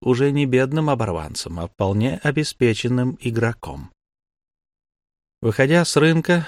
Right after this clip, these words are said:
увидел сообщение от Геродота, а потом и его самого. Наконец-то! Мы театрально обнялись, а после тот, прищурившись, посмотрел на меня.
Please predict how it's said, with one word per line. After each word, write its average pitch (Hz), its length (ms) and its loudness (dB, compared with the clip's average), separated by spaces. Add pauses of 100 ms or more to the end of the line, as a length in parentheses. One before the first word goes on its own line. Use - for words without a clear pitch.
увидел 117 480 4 (340)
сообщение 98 680 0
от 101 200 -2
Геродота, 101 680 -2 (280)
а 92 140 -4
потом 120 380 0
и - 160 -4
его 98 260 0
самого. 107 560 -2 (180)
Наконец-то! 101 920 -2 (520)
Мы 123 160 2
театрально 135 560 2
обнялись, 120 560 0 (300)
а 87 240 -4
после 110 480 0
тот, - 460 -2
прищурившись, 175 800 -4
посмотрел 127 680 0
на 117 80 2
меня. 101 400 0